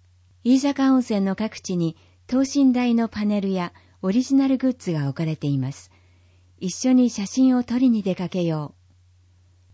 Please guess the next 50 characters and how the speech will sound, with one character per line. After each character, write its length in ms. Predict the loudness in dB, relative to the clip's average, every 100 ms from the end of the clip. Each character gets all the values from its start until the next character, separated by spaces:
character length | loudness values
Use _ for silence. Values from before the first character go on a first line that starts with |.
| _ _ _ _ _ -2
飯 180 | 0 2
坂 280 | -2 -2
真 160 | -2 -2
宙 240 | -2 -4
ち 140 | -4 -4
ゃ 80 | -2
ん 100 | -2
の 160 | -4 -4
イ 100 | -4
ラ 100 | -4
ス 140 | -6
ト 100 | -8
が 140 | -6 -6
掲 200 | -6 -4
載 200 | -6 -6
さ 140 | -6
れ 100 | -8
て 140 | -6
い 100 | -6
ま 160 | -4 -6
す。 220 | -12 -20 _ _ _ _ _ _ _ _ _
コ 160 | -10 -8
ピ 300 | -2 0 0
ー 20 |
ラ 140 | -2
イ 80 | -4
ト、 280 | -6 -8 -10 _
温 160 | -4 -4
泉 360 | -4 -4 -2 -2
娘、 500 | -4 -6 -6 -6 -10 _ _ _ _ _ -4
エ 120 | -2
ン 160 | -2
バ 160 | -2 -4
ウ 80 | -2
ン 120 | -2
ド 160 | -2 -2
イ 160 | -2
ン 140 | -4 -8
ク。 160 | -18 -20 _ _ _ _ _ _ _ _ _ _ _ _ _ _ _ _ _ _
公 180 | -6 -6
衆 260 | -4 -2 -2
浴 280 | -2 -2
場 220 | 0 0 0
の 140 | -2
風 400 | -2 -2 0 0
情 60 | -2
を 40 |
楽 320 | -4 -4 -4
し 160 | -4 -4
も 220 | -4 -4